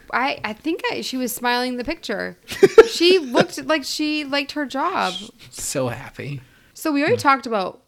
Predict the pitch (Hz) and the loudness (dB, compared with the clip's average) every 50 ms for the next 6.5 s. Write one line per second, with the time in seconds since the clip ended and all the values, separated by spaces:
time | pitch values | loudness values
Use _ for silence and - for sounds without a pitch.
0 | _ _ - 190 196 180 170 180 190 185 180 180 - 151 - 143 - - - - | _ _ -12 -10 -10 -8 -4 -4 -2 -2 -2 -4 -8 -10 -10 -12 -14 -16 -16 -16
1 | - 160 165 - - - - 208 - - - 214 - - 220 247 277 285 349 339 | -16 -18 -18 -18 -20 -20 -20 -20 -14 -8 -8 -4 0 2 4 4 4 4 2 0
2 | 349 370 349 302 320 277 233 254 254 262 233 226 214 202 196 196 190 185 180 180 | 0 0 -2 0 -2 -2 -2 -2 -2 -2 -4 -2 -2 -2 0 0 -2 -4 -6 -10
3 | - 202 196 208 _ - - - 220 214 208 208 208 196 180 196 190 185 196 190 | -14 -20 -20 -20 _ -16 -12 -10 -8 -8 -8 -8 -8 -8 -8 -10 -10 -8 -8 -10
4 | 185 175 185 185 175 175 175 - 180 _ - - 180 170 170 - - - - _ | -10 -8 -6 -6 -4 -6 -6 -10 -14 _ -10 -8 -8 -8 -8 -12 -20 -20 -20 _
5 | _ _ _ _ _ _ _ _ _ _ - - - 175 170 165 160 156 - 156 | _ _ _ _ _ _ _ _ _ _ -20 -12 -8 -6 -6 -6 -6 -6 -6 -6
6 | 175 185 180 165 151 147 - - - - | -6 -4 -4 -4 -4 -6 -8 -8 -12 -20